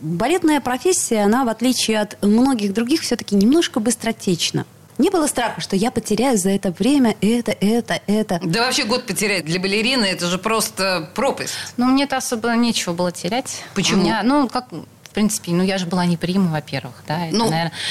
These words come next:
Speaker 2: вы солисткой были.
Speaker 3: А, солистка, да, но
Speaker 1: Двойки, тройки, да?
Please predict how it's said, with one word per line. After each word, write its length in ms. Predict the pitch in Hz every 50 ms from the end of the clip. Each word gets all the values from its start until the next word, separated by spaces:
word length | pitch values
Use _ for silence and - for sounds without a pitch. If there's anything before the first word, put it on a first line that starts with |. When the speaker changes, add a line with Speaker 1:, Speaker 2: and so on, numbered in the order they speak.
| - 208
Speaker 2:
вы 140 | 175 294 285
солисткой 680 | - - 302 262 269 277 262 208 - - - 180 170
были. 360 | 160 151 156 147 139 127 123 117 127 - -
Speaker 3:
А, 340 | - 143 175 180 180 180 180
солистка, 680 | - - 240 247 240 226 214 208 190 - - - 190
да, 360 | 180 175 196 196 190 185 185 185
но 640 | 202 214 226 240 240 233 233 233 226 220 196 139 -
Speaker 1:
Двойки, 420 | - 190 208 294 311 294 - 269
тройки, 340 | - 247 269 277 285 - 220
да? 200 | 185 202 226 269